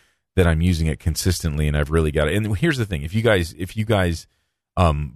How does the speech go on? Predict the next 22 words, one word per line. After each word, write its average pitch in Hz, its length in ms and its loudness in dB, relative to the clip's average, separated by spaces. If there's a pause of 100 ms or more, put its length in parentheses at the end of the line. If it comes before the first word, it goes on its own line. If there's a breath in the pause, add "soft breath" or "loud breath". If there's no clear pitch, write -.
buy 82 260 4
it 98 140 2
or 78 120 0
try 90 320 2
it 101 120 0
or 101 60 2
whatever, 101 440 2
we 104 200 -2
could 101 140 0
actually, 101 320 2
like, 82 260 -2
go 87 120 2
to 90 60 2
the 82 120 0
Alan 82 180 2
Minge 80 120 -4
Experience 80 340 -6
Facebook 80 360 -4
page 80 300 -2
and 73 100 -6
kinda 80 220 0
share, 80 440 0